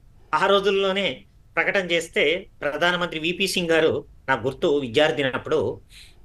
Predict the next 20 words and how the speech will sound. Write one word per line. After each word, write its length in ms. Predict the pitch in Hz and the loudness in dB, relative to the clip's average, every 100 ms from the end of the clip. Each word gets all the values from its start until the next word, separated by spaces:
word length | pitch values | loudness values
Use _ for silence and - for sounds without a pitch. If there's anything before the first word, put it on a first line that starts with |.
| - - | -16 -8
ఆ, 220 | 123 113 120 | -6 -4 0
"వెయ్యేళ్ళు 360 | 139 190 220 | 4 6 6
కాదు, 220 | 214 196 226 | 6 4 4
మీ 140 | 190 | 2
మొహాలకి 420 | 170 175 190 190 | 2 4 4 2
వెయ్యి 340 | 165 151 170 196 | -2 -2 2 6
రోజుల 280 | 190 190 | 6 6
యుద్ధం, 380 | 185 156 156 196 | 2 2 0 0
వెయ్యి 240 | 175 160 165 | 0 0 2
గంటల 340 | 156 160 170 | 2 2 2
యుద్ధం 300 | 170 156 185 | 2 0 2
కూడా 160 | 190 165 | 4 2
మీరు 320 | 160 - 151 | 0 -4 -2
చేయలేరని" 400 | 143 151 147 143 | 0 2 0 -2
స్పష్టంగా 400 | - - 139 139 | -8 -4 0 4
ఆ 120 | 127 | 4
రోజుల్లోనే 420 | 165 156 151 135 117 | 4 2 0 -2 -6
చెప్పారు. 420 | - 101 107 - - - - - - - | -8 -8 -8 -10 -16 -20 -20 -20 -20 0
So, 280 | 202 135 214 - - - | 4 6 4 -4 -20 0
వీళ్ళకి 340 | 190 202 196 | 2 2 0